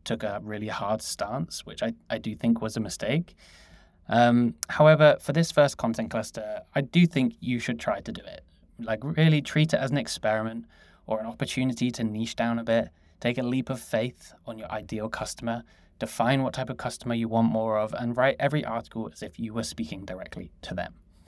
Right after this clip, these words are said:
Okay, challenge two. Our high intent keywords have no volume. Honestly, if you're an innovative tech or a product with no demand, this is to be expected. There should always be at least a handful of traffic on relevant keywords, or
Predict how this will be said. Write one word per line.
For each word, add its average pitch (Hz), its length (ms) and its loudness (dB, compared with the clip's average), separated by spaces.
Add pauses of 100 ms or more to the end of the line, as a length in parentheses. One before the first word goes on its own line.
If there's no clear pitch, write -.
(120)
Okay, 107 180 -4
challenge 123 420 0
two. 87 240 -10 (160)
Our 120 160 4
high 131 240 6
intent 135 420 2
keywords 113 360 2
have 104 200 -2
no 104 160 -8
volume. 95 520 -8 (100)
Honestly, 147 400 4
if 147 160 0
you're 151 140 6
an 147 80 4
innovative 143 500 0
tech 135 300 -2 (120)
or 120 100 -2
a 117 40 -4
product 123 260 2
with 120 200 -6
no 117 340 2 (160)
demand, 131 580 -2
this 120 300 -6
is 113 140 -6
to - 100 -12
be 117 80 -2
expected. 135 640 -2 (460)
There 127 280 6
should 127 240 -2
always 117 280 4
be 117 160 0
at 113 60 -6
least 113 200 -2
a 110 60 2
handful 113 320 -4
of 110 80 -4
traffic - 560 -6
on 104 400 -8 (120)
relevant 113 380 -2
keywords, 117 540 0 (160)
or 104 260 -8